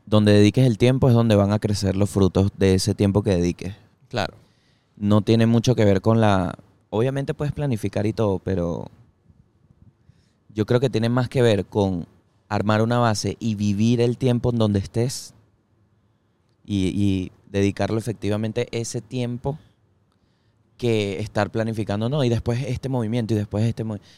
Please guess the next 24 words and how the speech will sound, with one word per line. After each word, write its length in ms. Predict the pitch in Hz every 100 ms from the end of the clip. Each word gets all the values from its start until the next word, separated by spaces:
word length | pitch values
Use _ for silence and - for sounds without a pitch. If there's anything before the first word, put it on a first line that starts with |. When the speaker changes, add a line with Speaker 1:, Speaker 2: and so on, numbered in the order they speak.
| _
Speaker 1:
es 100 | -
lo 120 | 113 131
que 80 | 117
he 20 |
visto, 240 | 123 110
porque 220 | 98 101
yo 100 | 101
no 80 | 131
me 80 | 101
esperaba 380 | 104 95 101 101
la 100 | 98
pandemia. 480 | 98 101 113 95 92 - _
Nadie. 200 | 104 117
Speaker 2:
Oye, 180 | 101 98
vaina, 240 | 90 113
¿quién 180 | - 107
coño 200 | 104 107
se 80 | 107
la 60 | 107
esperaba? 280 | - 95 90
Tú, 80 | 107
Speaker 1:
Nadie, 180 | 147
ni 160 | -
Speaker 2:
marico. 40 | 104